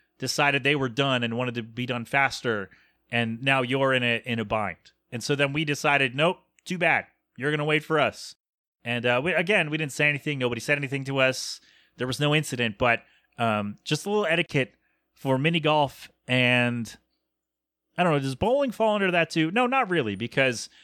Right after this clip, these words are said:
you have your lanes in bowling. Like, no one's waiting behind you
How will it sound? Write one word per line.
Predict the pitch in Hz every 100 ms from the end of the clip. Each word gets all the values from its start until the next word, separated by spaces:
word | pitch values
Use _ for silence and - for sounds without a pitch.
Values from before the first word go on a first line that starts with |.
| _ _ -
you | 151
have | 175 214 175
your | 165
lanes | 139 143 139 117
in | 120
bowling. | 107 123 117 110
Like, | 117 143
no |
one's | 185 165
waiting | 127 143 139 120
behind | 117 131 135
you | 113 110 98